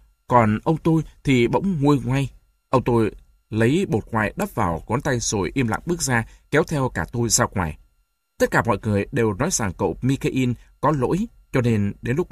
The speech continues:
uống trà, tôi hỏi xem cậu ấy có bị tẩn và bị nện không. Đáng lắm, ông tôi vừa cau nhàu, vừa liếc nhìn tôi. Cậu Mikhail đấm tay xuống mặt bàn, thét mẹ tôi: "Chị Varvara, có bảo thằng chó con ấy câm đi không?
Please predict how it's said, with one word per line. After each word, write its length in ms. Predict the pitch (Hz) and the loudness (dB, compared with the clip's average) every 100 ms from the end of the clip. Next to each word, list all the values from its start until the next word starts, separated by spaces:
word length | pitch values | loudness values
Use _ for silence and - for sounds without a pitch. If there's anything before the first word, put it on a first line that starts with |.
| - - | -4 -2
uống 160 | 170 | -2
trà, 300 | - 101 85 - _ | 0 -2 -4 -8 _
tôi 100 | 180 151 | 2 2
hỏi 120 | 98 | 2
xem 260 | - 160 | 0 0
cậu 140 | 151 - | -2 -2
ấy 240 | 120 180 - - | 0 -2 -6 -4
có 80 | 240 | 2
bị 200 | 165 90 - - | 2 0 -2 0
tẩn 300 | 98 76 76 - | 0 0 -6 -4
và 80 | 110 | -2
bị 160 | 104 - | -2 -4
nện 240 | 95 113 - | -2 -2 0
không. 180 | 139 127 - - _ _ _ _ _ _ | -2 -2 -4 -12 _ _ _ _ _ _
Đáng 240 | 113 113 139 | 2 2 2
lắm, 240 | 127 202 - _ - | 0 -2 -6 _ -2
ông 140 | 127 127 | 0 2
tôi 300 | 117 107 101 | 2 2 0
vừa 160 | 101 | -2
cau 160 | 104 104 | 0 0
nhàu, 200 | 104 92 - _ - | 0 -2 -6 _ 0
vừa 220 | 123 117 - | 2 2 0
liếc 260 | 226 - 113 | -4 -2 -2
nhìn 160 | 95 - | -4 -2
tôi. 160 | 104 98 - _ _ _ _ _ - | -4 -4 -8 _ _ _ _ _ 2
Cậu 240 | 120 98 101 | 4 4 2
Mikhail 560 | 139 143 - 123 117 - - _ - | 0 -2 0 0 0 -4 -12 _ -2
đấm 200 | 117 170 | 0 0
tay 200 | 131 110 | 0 2
xuống 180 | 151 | 0
mặt 160 | 156 - | -2 -2
bàn, 220 | 98 80 - - | -4 -4 -10 -8
thét 160 | - 165 123 101 98 | -4 -2 -2 -4 -4
mẹ 120 | - 113 | -4 -2
tôi: 180 | 101 - _ _ _ | -4 -4 _ _ _
"Chị 100 | - | 2
Varvara, 480 | 175 269 262 202 190 - - _ - | 4 6 6 8 6 4 -14 _ -2
có 80 | 247 | 4
bảo 280 | 202 123 135 | 6 6 2
thằng 160 | 156 | 0
chó 140 | 151 - | 0 2
con 200 | 185 165 | 4 4
ấy 200 | 180 254 - _ _ - | 2 0 -6 _ _ 6
câm 180 | 247 | 6
đi 140 | 226 220 | 6 2
không? 220 | 226 | 2